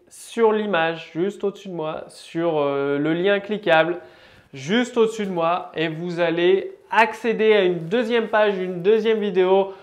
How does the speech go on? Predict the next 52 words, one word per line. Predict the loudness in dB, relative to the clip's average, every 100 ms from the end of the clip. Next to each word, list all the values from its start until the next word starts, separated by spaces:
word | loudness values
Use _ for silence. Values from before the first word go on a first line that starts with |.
| -20 -18 -4
où | -2
vous | 0 4
allez | 8 8 6
tout | 0 0
savoir. | 2 6 8 8 6 6
Euh, | 4 4
enfin, | 4 4
vous | 4 0
aurez | 2 6
en | 6
main, | 4 4 4
là, | 4 2
dans | 0 0
les | 0 -2
mains, | 0 0 2 0
le | 0
code | 2 4 2
source | 2 4 4 4
et | -6
toutes | -4 -6 0
les | 0
stratégies | 0 -2 -2 0 -4 -4 -4 -6 -8 -20 _ _ _ _ -20 _ -14
détaillé | -6 2 2 6 6 6 4 4
pour | 0 -6 -6 -6
créer | -6 4 6 6 4
des | 2 2
web | 4 4 4
apps | 4 4 2 -6
que |
vous | -6 -6
déployez, | -10 -8 -4 -2 2 4 4
c'est-à-dire | 0 0 2
vous | 2
les | 0
codez | 4 4 4
une | 0
seule | 2 2
fois, | 4 4 6
web, | 6 6
web | 2 6
app, | 4 4
vous | 0
la | 2
codez | 2 2 0
une | -2
seule | -4 -6
fois | -2 -2 -2 -4
et | 0
en | 2 2 0
un | -2
clic, | -2 -8 -8 -6
clic, | -4 -4 -6